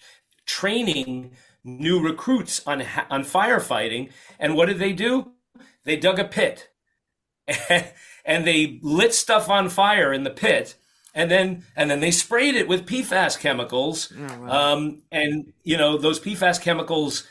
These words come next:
Speaker 1: do not degrade. They get into the, into the earth, and the, and, and the rains bring it down into the groundwater, and the groundwater leaches it over to the reservoir. Um,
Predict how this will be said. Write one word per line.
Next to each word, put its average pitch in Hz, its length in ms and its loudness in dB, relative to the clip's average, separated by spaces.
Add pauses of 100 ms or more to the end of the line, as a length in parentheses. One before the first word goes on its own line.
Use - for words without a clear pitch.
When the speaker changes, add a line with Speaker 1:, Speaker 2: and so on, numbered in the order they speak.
(200)
Speaker 1:
do 165 180 -4
not 180 220 2
degrade. 151 720 -2 (400)
They 139 140 -4
get 160 200 2
into 175 300 0
the, 135 420 0 (120)
into 135 260 -4
the 127 200 -6
earth, 220 580 0
and 135 440 -2
the, 127 200 -4
and, 123 280 -8
and 123 180 -8
the 120 60 -8
rains 185 600 -2
bring 160 280 -6
it 147 160 -4
down 143 280 0
into 135 180 -8
the 127 80 -6
groundwater, 185 840 0 (240)
and 131 120 -8
the 120 40 -4
groundwater 170 640 2
leaches 165 760 -2
it 180 280 0 (360)
over 165 400 2
to 156 340 0
the 147 100 -2
reservoir. 120 800 -2 (340)
Um, 117 760 -2